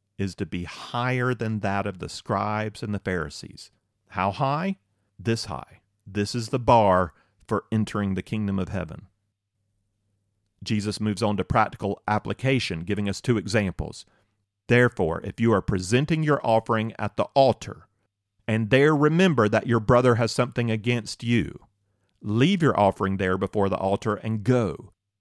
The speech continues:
First be reconciled to your brother, and then come and present your offering."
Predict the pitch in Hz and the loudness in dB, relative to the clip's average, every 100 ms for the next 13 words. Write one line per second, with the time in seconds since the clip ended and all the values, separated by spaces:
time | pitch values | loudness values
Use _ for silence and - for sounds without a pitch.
0 | _ _ 147 180 - - 113 110 110 107 | _ _ 6 6 4 -4 0 0 0 -2
1 | - 104 95 92 101 92 92 - 180 160 | -2 2 2 0 -4 -2 -2 -2 0 0
2 | 92 87 92 _ _ _ _ 123 123 127 | 0 -2 -4 _ _ _ _ -6 -4 -2
3 | 113 151 175 - 127 113 110 101 113 113 | 2 4 2 -2 -2 0 -2 -2 -4 -2
4 | 113 127 113 82 80 | 0 0 0 -6 -12